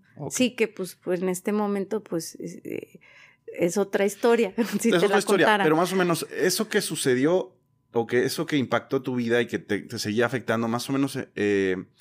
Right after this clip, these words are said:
Speaker 1: ¿fue en tu adolescencia? ¿Fue en tu
Speaker 2: Pues,
Speaker 1: niñez?
Speaker 2: niñez, adolescencia.
Speaker 1: Niñez, adolescencia, ok. Entonces, ya tenía muchos años
Speaker 2: Ajá.
Speaker 1: afectándote. Ok, entonces, eh,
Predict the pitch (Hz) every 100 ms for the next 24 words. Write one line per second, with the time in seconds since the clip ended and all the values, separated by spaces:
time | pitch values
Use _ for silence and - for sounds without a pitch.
0 | - _ _ - 127 123 120 104 - 143
1 | 151 - 151 143 143 147 - 117 117 -
2 | 110 202 214 277 285 285 311 330 339 330
3 | 269 233 233 269 277 285 269 247 262 262
4 | 226 95 90 95 98 135 156 165 165 156
5 | - _ _ _ - 123 127 139 - 131
6 | 131 117 104 - 185 185 185 175 - _
7 | - - - 110 123 127 139 160 - -
8 | - - _ - - 60 -